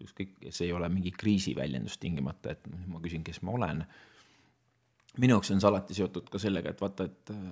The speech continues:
et vastus sellele nagu määrab ka ära, kui ma tean, kes ma olen, siis ma saan, minu panus saab ka kõige suurem olla, no,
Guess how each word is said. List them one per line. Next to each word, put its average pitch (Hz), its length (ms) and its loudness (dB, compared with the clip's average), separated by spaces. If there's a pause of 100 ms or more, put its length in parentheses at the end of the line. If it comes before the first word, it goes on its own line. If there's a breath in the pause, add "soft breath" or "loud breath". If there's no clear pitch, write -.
(380)
et - 180 -18 (180)
vastus - 360 -6
sellele 90 340 0
nagu 92 240 -4
määrab 95 340 -2
ka 104 80 -4
ära, 82 140 -2 (580)
kui 95 140 -10
ma 90 80 -10
tean, 95 180 -2
kes - 140 -6
ma 92 100 0
olen, 90 140 0
siis 85 140 -6
ma 92 100 -6
saan, 85 320 0
minu 95 220 -4
panus 104 360 4
saab - 140 -8
ka - 100 -12
kõige 78 220 -8
suurem - 320 -6
olla, - 240 -10 (380)
no, - 100 -14